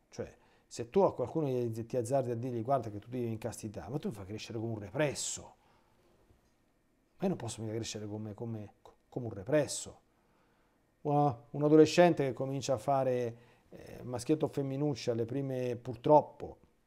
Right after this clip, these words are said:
cadute solitarie, a-, almeno in primo appor-, approccio esplorative,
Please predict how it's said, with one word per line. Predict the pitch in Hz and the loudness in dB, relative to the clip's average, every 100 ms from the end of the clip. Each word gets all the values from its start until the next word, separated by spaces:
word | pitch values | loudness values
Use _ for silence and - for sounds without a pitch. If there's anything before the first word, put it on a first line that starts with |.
| _ _ _ _ _ - _ | _ _ _ _ _ -20 _
cadute | - 135 143 151 131 | 0 2 2 2 0
solitarie, | 135 135 123 139 143 131 123 120 117 - _ _ _ _ _ _ _ _ _ _ _ | 0 -2 2 4 4 4 0 -2 -4 -12 _ _ _ _ _ _ _ _ _ _ _
a-, | - - | -12 -8
almeno | 131 147 151 | -2 2 2
in | 123 | 0
primo | 143 135 | -2 -2
appor-, | 131 - 151 151 | -2 4 6 6
approccio | 151 147 165 165 - 135 123 - | 4 10 10 8 -2 -2 -2 -4
esplorative, | - 147 - 160 156 139 156 147 120 131 185 202 | 0 0 4 8 8 8 4 2 2 0 -2 -6